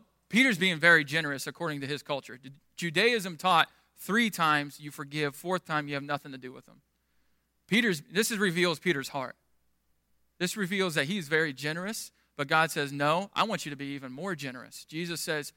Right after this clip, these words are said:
"Seventy-seven times." So you're thinking, "Well, really, seventy-seven times?" No. In Judaism, seventy-seven times, if you're saying that, Peter said seven, he's generous, seventy-seven is a lot.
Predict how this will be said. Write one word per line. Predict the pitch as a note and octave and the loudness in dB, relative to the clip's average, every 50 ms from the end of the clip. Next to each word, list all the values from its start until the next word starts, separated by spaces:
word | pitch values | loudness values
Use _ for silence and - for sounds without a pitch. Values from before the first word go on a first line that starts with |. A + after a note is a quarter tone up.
| _ _ _ | _ _ _
"Seventy-seven | - - - E3+ E3+ E3+ D3+ C3 - - C#3+ C3 B2+ A#2 | -8 -2 0 0 0 -2 -4 -8 -6 -6 -6 -6 -8 -12
times." | - - G2+ A2+ F#2+ F#2+ - _ _ _ _ _ _ _ _ _ _ _ | -14 -14 -14 -14 -14 -18 -20 _ _ _ _ _ _ _ _ _ _ _
So | - E3+ | -4 -2
you're | D#3+ D#3 D3+ | 0 0 0
thinking, | C#3+ D#3+ D3 C3 C3+ C3 | 0 -2 -2 -2 -4 -6
"Well, | C3 B2+ | -8 -8
really, | B2+ C#3 E3 F#3 G3 F#3 F3+ | -8 -6 -4 -2 -2 -2 -2
seventy-seven | - F#3+ F#3 F#3 F3+ - - F3+ F3+ F3 | -4 -6 -6 -8 -8 -6 -4 -6 -6 -4
times?" | - F3+ F3 E3 D3 | -4 -4 -4 -4 -2
No. | D#3+ F3+ E3+ C#3 - _ _ _ _ _ _ _ _ - | 0 2 2 2 0 _ _ _ _ _ _ _ _ 2
In | F3 G#3 A#3 | 2 4 4
Judaism, | G3 B3 A#3+ F3+ A3+ A#3+ A3+ G#3 F#3 D#3+ D3 D#3 D#3 D3 | 4 4 6 8 8 8 8 8 6 2 0 -4 -6 -6
seventy-seven | - - A3+ G#3+ G#3 G#3 G3 - - G3+ G3 G3 F3+ D#3+ | -2 0 0 0 0 0 -2 0 2 0 0 0 -2 0
times, | F#3+ F#3+ F#3+ F3+ D#3+ D3+ D3+ C#3+ - - _ _ _ _ - | 2 4 4 4 4 2 -2 -6 -12 -16 _ _ _ _ -12
if | - - | -4 0
you're | A3+ B3 A3 | 0 0 0
saying | - - C4 B3+ B3+ A3+ F#3 E3+ | 2 4 4 6 6 4 4 4
that, | D#3 D3 D3 D3+ - - _ _ _ _ - | 6 6 6 6 6 2 _ _ _ _ 2
Peter | - A#3+ C4+ C#4 B3 | 4 6 6 6 4
said | - - B3 A3 F3 - | 4 4 2 2 2 2
seven, | - - A#3+ G#3+ F#3 E3+ E3 | 4 8 8 8 8 6 2
he's | D#3 F3+ A#3+ G#3+ E3 | 0 -2 -2 -2 -2
generous, | C#3+ G3 A#3+ A3+ F#3 E3+ D#3+ D#3 - | 0 2 2 2 2 2 0 0 0
seventy-seven | - - A#3+ A#3 G#3+ F#3 - - A#3 A3 G#3 F3+ D#3+ | 0 0 0 0 0 -2 0 2 2 2 2 0 -2
is | C#3 | -2
a | D3+ | 0
lot. | C#3+ C#3+ D3+ F#3 G#3+ A3+ F3+ D#3+ - - - - | 0 2 4 4 6 6 6 6 4 0 -6 -18